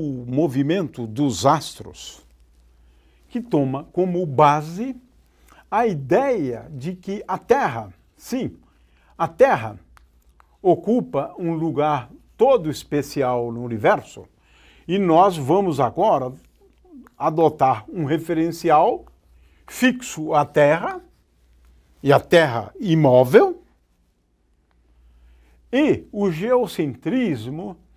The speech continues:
é baseado nessa ideia de que a Terra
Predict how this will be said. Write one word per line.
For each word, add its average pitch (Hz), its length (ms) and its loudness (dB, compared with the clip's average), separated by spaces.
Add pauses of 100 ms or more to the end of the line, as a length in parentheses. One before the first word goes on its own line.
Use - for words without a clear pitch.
(240)
é 214 60 -2
baseado 233 960 -2
nessa 240 380 -10
ideia 135 500 -14 (1200)
de 170 140 -10
que 190 240 -12
a 175 100 -10
Terra 120 580 -6